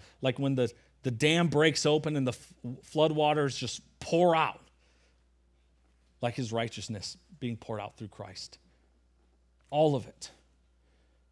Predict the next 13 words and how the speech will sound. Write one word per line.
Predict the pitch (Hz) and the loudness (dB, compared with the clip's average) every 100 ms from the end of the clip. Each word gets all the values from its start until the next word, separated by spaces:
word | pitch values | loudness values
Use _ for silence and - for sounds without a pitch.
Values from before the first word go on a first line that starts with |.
| _ _ | _ _
Showed | - - 160 | -4 2 4
us | 156 - | 4 0
perfectly, | - 156 156 139 143 127 | -4 -4 -2 -6 -6 -6
this | 120 117 | -4 -6
God-man | - 135 139 135 127 117 | -2 0 0 0 -2 -4
who | 120 | -6
came | - 143 139 | -4 -4 -2
and | |
died | 127 127 135 | -2 -2 -4
for | - | -6
us, | 110 | -6
showed | - 139 | -4 -4
us | 127 | -4